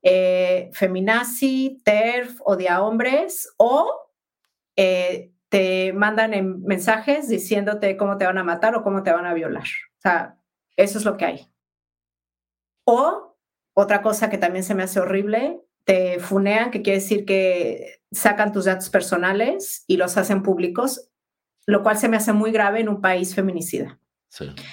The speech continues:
Speaker 1: Aquí me vale madre. O sea, pon público mi dirección en Luxemburgo, ándale, llega hasta acá. <laughs> O sea, me, me llega aquí a la Unión Europea y a ver,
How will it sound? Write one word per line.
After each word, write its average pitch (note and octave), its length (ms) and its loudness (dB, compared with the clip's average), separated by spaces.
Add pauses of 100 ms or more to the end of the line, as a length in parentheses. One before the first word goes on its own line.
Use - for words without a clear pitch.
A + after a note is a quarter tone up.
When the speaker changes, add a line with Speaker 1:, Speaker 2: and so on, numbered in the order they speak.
(800)
Speaker 1:
Aquí C#4 420 2
me B3+ 100 4
vale A3 260 2
madre. A3 520 -2 (380)
O F#3+ 100 2
sea, G3 420 2 (400)
pon C4 400 2
público C#4 480 2
mi G#3+ 480 -2
dirección A3 600 0
en A#3+ 100 -4
Luxemburgo, A3+ 560 0
ándale, A3+ 400 0
llega A3+ 200 0
hasta A#3 180 -2
acá. A3+ 440 -2
<laughs> - 40 -20 (540)
O - 80 4
sea, D4 1080 0
me, C4 160 4
me C#4+ 160 2
llega D#4 260 4
aquí D#4+ 180 0
a D#4 80 4
la D#4 140 2
Unión D4+ 180 0
Europea C#4+ 720 2
y B3 260 -2
a A3 160 2
ver, B3 280 -4